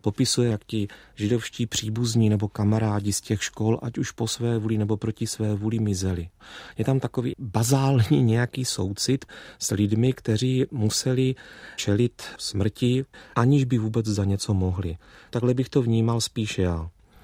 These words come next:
Navíc ta druhá válečná vlna obecně v šedesátých letech a vůbec Shoah, holokaust byly, nechci říkat konjunkturální, ale velmi populární témata.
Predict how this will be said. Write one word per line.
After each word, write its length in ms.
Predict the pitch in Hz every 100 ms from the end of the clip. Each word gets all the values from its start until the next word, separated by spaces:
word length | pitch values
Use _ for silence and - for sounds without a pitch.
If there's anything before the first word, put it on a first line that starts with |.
| -
Navíc 420 | 104 131 127 - -
ta 80 | 120
druhá 360 | 95 113 131
válečná 500 | 110 113 120 - 123
vlna 420 | 95 87 85 85 143
obecně 600 | - 92 - 101 87 143
v 40 | -
šedesátých 640 | 107 101 123 113 - 120
letech 520 | 92 - - 131 - - - - - - - -
a 360 | 101 98 92 139
vůbec 420 | 113 127 - - - 143 -
Shoah, 300 | 104 123 120
holokaust 680 | 98 107 - 110 113 113 101
byly, 460 | 113 113 113 110 -
nechci 240 | 110 -
říkat 240 | 143 143 -
konjunkturální, 840 | 101 107 123 - 120 113 113 120
ale 180 | 104 92
velmi 260 | 104 113
populární 600 | 104 92 104 98 95 92
témata. 560 | - 87 85 80 85